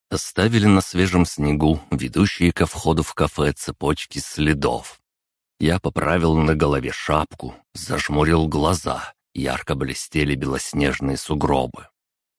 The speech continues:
Черепанов спросил: «Вася, ты уверен, что мы не рано ушли?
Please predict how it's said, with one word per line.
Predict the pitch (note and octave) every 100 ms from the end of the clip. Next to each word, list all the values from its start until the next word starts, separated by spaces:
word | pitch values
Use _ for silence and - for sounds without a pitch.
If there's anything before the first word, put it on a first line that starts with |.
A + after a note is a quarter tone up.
| _ -
Черепанов | - - B2 B2+ A2
спросил: | - - F#2+ - C2 - - _ _ _
«Вася, | - D2 F#2 - G2+ C#2+
ты | - F2
уверен, | D#2 C#2+ E2+ G2+
что | - - D#2+
мы | D2
не | D2+
рано | F2 F2 D#2
ушли? | C2+ - D#2+ C#2